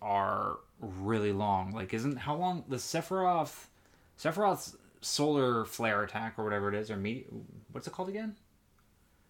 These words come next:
His ultimate attack, it's, like, a five-minute cutscene, and you don't think that's, like, a lot until you realize, like, the, his battle is, like,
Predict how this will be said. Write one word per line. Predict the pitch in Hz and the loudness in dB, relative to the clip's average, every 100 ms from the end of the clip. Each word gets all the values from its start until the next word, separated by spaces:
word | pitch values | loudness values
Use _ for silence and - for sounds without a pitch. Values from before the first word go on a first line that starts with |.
| _ _ _ _ _ | _ _ _ _ _
His | 131 | -2
ultimate | 135 147 160 | 0 2 2
attack, | 139 131 139 123 120 | 0 2 4 4 2
it's, | 127 139 | -2 0
like, | 123 | -2
a | 101 | -2
five-minute | - 135 147 143 127 110 - | 4 6 6 6 0 0 0
cutscene, | 135 - 104 98 95 - | -2 -2 -4 -4 -6 -2
and | 117 | 0
you | 117 | 2
don't | 117 180 | 0 0
think | 196 165 | 0 -2
that's, | 147 | 0
like, | 135 | -2
a | |
lot | 107 120 127 107 - | 2 6 8 6 0
until | 113 120 | -6 -2
you | 113 107 | -2 -2
realize, | 120 117 110 107 | -2 0 0 0
like, | 101 98 | -6 -6
the, | 123 101 | -6 -4
his | 110 107 | -6 -2
battle | 110 127 139 117 | 2 4 4 0
is, | 104 113 | -2 -2
like, | 110 107 - | -2 -2 -6